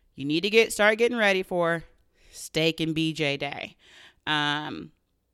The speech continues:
if you don't know what it is, look it up. Basically, it's like the male version of Valentine's Day, but it's real simple. Steak and a B J. <laughs> So you don't have to do a lot.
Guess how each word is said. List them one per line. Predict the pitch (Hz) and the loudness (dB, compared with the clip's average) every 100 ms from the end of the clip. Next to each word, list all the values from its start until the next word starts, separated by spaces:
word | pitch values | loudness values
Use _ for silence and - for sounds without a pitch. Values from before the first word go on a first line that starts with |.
| - | -20
if | - | -8
you | 151 | 0
don't | 175 | 0
know | 185 | 2
what | 180 | 2
it | 180 175 | 2 0
is, | 170 170 170 170 - _ _ _ - | 0 -2 -4 -8 -20 _ _ _ -6
look | 160 180 | -4 -2
it | 165 | 0
up. | 156 - | -2 0
Basically, | 208 240 262 240 214 | 0 0 -2 0 0
it's | - | 0
like | 190 - | -4 -4
the | 170 | -6
male | 165 160 160 | -2 0 0
version | 156 156 156 156 147 147 _ - - _ | 0 0 0 -2 -6 -6 _ -20 -20 _
of | - 214 | -4 2
Valentine's | 247 247 220 196 170 156 - | 4 4 0 -4 -4 -6 -8
Day, | - - - _ | -12 -12 -14 _
but | 160 151 - _ _ _ _ - | -2 0 -2 _ _ _ _ -8
it's | 156 | -8
real | 160 156 | -4 -4
simple. | - 151 113 69 - | -2 -6 -6 -12 -14
Steak | - - 143 151 - _ _ _ - | -12 -4 -4 -4 -10 _ _ _ -6
and | 151 | -4
a | |
B | 143 127 | -4 -10
J. | - - - | -12 -12 -16
<laughs> | _ - - - - - 262 | _ -20 -6 -4 -2 0 -2
So | - - 233 | -4 -4 -2
you | - 240 | 0 -4
don't | - 170 202 208 | -2 -2 -2 2
have | 175 190 | 0 0
to | 165 151 | -4 -6
do | 139 165 156 | -2 -2 -2
a | |
lot. | 131 90 85 | -2 -4 -6